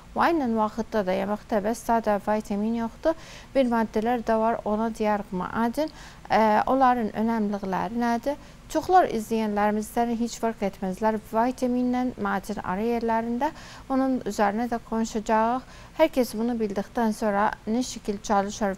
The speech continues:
vitaminlər bizim canımızda, bədənlərimizdə. Aynən vaxtda da bizim bu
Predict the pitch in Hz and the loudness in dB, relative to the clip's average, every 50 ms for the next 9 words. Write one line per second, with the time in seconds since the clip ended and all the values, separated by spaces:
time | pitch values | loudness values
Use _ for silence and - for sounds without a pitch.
0 | - 240 233 - - 214 202 202 196 190 185 185 175 185 - 208 - - 233 226 | -4 -6 -4 0 0 0 0 0 -2 -4 -4 -4 -6 -4 -6 -6 -4 -2 -2 -2
1 | 214 214 185 185 185 180 185 185 - - 214 208 202 190 - 175 175 180 175 175 | 0 0 0 0 -2 -4 -6 -6 -2 0 0 0 0 -2 -4 -4 -4 -2 0 0
2 | 180 180 185 190 - - 277 370 - - - - - - - - - 285 302 302 | 0 0 -2 -6 -2 -2 -2 -2 -2 -8 -18 -18 -18 -18 -10 -2 2 2 4 4
3 | 277 254 233 233 226 226 226 - 247 - - 247 233 214 202 196 - 226 - 269 | 2 2 4 4 4 4 2 0 -6 -4 0 -2 -2 0 -2 -4 -4 -4 -2 0
4 | 247 233 240 285 | 0 0 0 -2